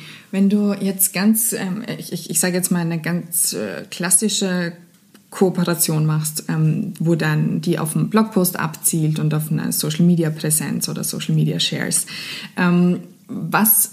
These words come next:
verwendest du da realistisch an Zeit? Also was geht da an Zeit drauf,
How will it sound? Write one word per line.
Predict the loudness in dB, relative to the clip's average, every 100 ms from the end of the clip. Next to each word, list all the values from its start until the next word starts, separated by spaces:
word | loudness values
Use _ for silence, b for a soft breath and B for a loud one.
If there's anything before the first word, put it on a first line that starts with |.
| -2
verwendest | 0 2 6 6 6 2 2
du | 2 4
da | 2 0 0 -2
realistisch | -2 -2 0 2 2 2 0 0 0 -4 -6
an | -4 -2 -2
Zeit? | -4 -6 -8
Also | -8 -4 -2
was | 0
geht | 2 2
da | 2 -2
an | -2 -2
Zeit | 0 0 -2 -4 -10 -8
drauf, | -4 0 2 2 2